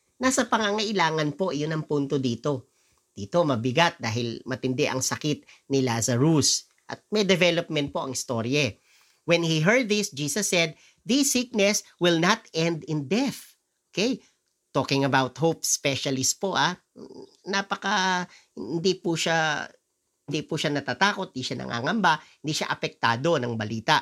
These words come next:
"No, it is for God's glory so that God's Son may be glorified through it. He is indeed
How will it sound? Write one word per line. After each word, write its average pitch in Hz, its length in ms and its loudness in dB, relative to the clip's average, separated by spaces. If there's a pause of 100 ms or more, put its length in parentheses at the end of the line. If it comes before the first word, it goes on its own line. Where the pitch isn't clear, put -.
(460)
"No, 202 240 4
it 175 160 -4
is 202 240 -4
for 160 160 0
God's 175 320 0
glory 180 400 0
so 156 160 -4
that 151 240 -2
God's 170 320 2
Son 147 320 2
may 143 160 0
be 139 160 -2
glorified 147 640 2
through 160 320 2
it. 151 240 0 (400)
He 113 240 -2
is 113 80 -2
indeed 131 320 0